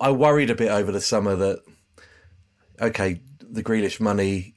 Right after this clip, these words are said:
came in, but they, they made ambitious signings. They made signings that, that reflected raised expectations. And when you start poorly on the back of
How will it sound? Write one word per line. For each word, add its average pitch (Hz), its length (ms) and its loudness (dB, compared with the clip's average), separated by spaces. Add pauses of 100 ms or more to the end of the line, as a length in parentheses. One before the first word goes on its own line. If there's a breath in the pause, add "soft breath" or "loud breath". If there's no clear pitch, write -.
came 101 300 0
in, 92 300 0
but 90 200 -4
they, 107 220 0
they 113 180 0
made 120 200 2
ambitious 104 500 -2
signings. 92 500 0
They 95 120 -2
made 92 360 -2
signings 92 540 -2
that, 90 200 -4
that 78 100 -8
reflected 90 800 -6 (460 loud breath)
raised 98 380 0
expectations. 90 960 -6
And 98 480 -6 (1400 loud breath)
when 123 180 -2
you 120 80 0
start 127 480 2
poorly 98 580 0
on 92 140 -2
the 92 80 -4
back 101 280 -4
of 98 400 -6